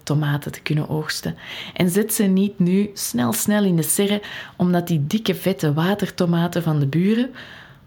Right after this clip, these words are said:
smaakloos, maar wel shiny, of degene, hè, die je op social media ziet passeren, omdat die tomaten jouw ogen uitsteken. En ja, volgend jaar heb je wellicht weer nieuwe tomateninzichten.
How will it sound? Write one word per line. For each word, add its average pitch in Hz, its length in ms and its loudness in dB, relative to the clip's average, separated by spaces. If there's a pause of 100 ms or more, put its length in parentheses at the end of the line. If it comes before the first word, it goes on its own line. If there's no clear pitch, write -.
(160)
smaakloos, 226 1000 2
maar 151 200 2
wel 139 180 4
shiny, 175 600 2 (540)
of 151 140 -2
degene, 175 400 4
hè, 208 260 2
die 190 120 0
je 156 140 2
op - 120 -4
social 165 380 2
media 214 560 2
ziet 196 300 -2
passeren, 180 580 0 (360)
omdat 190 420 2
die 226 220 4
tomaten 165 680 0
jouw 151 360 -2
ogen 170 380 0
uitsteken. - 680 -4 (640)
En 156 140 2
ja, 156 340 2 (300)
volgend 190 380 2
jaar 180 220 4
heb 185 140 -2
je 175 100 2
wellicht 165 400 2
weer 170 220 2
nieuwe 202 520 2
tomateninzichten. 190 1120 2